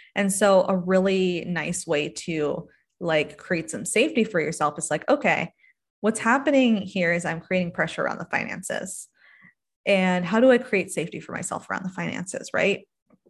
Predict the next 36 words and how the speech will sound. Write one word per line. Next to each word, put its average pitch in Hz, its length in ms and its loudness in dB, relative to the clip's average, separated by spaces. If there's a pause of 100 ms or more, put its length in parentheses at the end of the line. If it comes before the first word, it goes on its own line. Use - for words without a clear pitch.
(260)
That 226 160 4
can 285 140 4
look 285 140 2
so - 240 0
many 180 200 2
different - 320 -2
ways. 165 260 -4
And 185 100 0
this 175 180 -4
is 185 100 -6
the 185 80 -2
part 175 400 -2
where 170 140 2
it - 100 -4
gets - 340 -10
really 170 260 2
individual. 175 760 2 (460)
For 233 100 2
some 190 260 2
of 262 100 2
you, 349 180 4
it - 120 2
might 180 300 -2
be 185 420 -2
just - 340 -8 (140)
a 190 80 0
mindset 175 560 0
practice 185 640 -2
and, 165 140 -4
like, 160 160 -4
a 165 80 -4
grounding 160 680 -4
into, 165 460 -6
like, 147 240 -6 (180)
feeling 175 360 0
safe - 640 -4